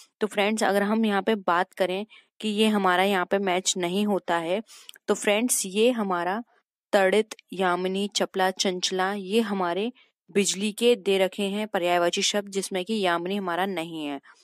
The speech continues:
जबकि तड़ित, चपला और चंचला हमारे बिजली के पर्यायवाची शब्द हैं। तो ऑप्शन बी यहाँ पे हमारा राइट आंसर है। नेक्स्ट है, हिंदी वाक्य में पदक्रम किस प्रकार होता है? कर्ता, कर्म, क्रिया,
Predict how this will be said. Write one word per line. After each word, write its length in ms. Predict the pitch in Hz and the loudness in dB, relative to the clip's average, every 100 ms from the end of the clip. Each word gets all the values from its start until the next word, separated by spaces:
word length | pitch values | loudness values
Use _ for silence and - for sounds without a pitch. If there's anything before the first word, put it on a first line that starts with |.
| _ - | _ -4
जबकि 280 | 180 - 226 | -4 -2 -6
तड़ित, 460 | - 180 170 202 - | -2 0 0 -2 -4
चपला 340 | 185 - 175 | -8 -4 -2
और 80 | 185 | -2
चंचला 480 | - 175 165 - 196 | -4 -6 -6 -4 -4
हमारे 520 | 185 165 156 165 247 - - _ | -4 -4 -2 -2 -4 -8 -20 _
बिजली 320 | 170 165 165 170 | -4 -4 -4 -4
के 120 | 190 | -4
पर्यायवाची 580 | 190 165 160 151 151 202 | -2 -2 0 -2 -2 -4
शब्द 340 | - 156 - | -4 -4 -6
हैं। 160 | 160 147 | -8 -4
तो 140 | 170 | 0
ऑप्शन 480 | 151 143 - 180 180 | 0 0 -4 -6 -8
बी 160 | 170 | -4
यहाँ 240 | 226 208 175 | -2 -2 -2
पे 60 | 180 | -4
हमारा 320 | 165 151 170 | -6 -2 -2
राइट 320 | 185 151 143 | 0 -2 -2
आंसर 360 | 143 143 - 156 | -4 -4 -6 -8
है। 120 | 139 - _ _ _ _ _ _ _ - | -10 -12 _ _ _ _ _ _ _ -2
नेक्स्ट 360 | 220 240 - 214 | 0 0 -2 -2
है, 180 | 208 220 - - - - - - - - _ _ _ - | -2 -4 -14 -20 -20 -20 -20 -20 -20 -20 _ _ _ -2
हिंदी 300 | 220 214 247 | 2 4 6
वाक्य 360 | 254 208 - 196 | 6 4 0 -2
में 160 | 202 240 | 0 0
पदक्रम 560 | - 208 196 208 233 | 0 -2 0 0 0
किस 220 | 240 233 | 0 0
प्रकार 340 | - 190 185 196 | 0 0 2 2
होता 320 | 208 170 175 | 2 0 -2
है? 240 | 180 160 - _ | -2 -6 -8 _
कर्ता, 380 | - 175 - 208 | -2 -2 -2 -2
कर्म, 360 | 214 190 185 208 | 0 -2 -2 -4
क्रिया, 520 | - 180 165 190 | -6 -6 -2 -2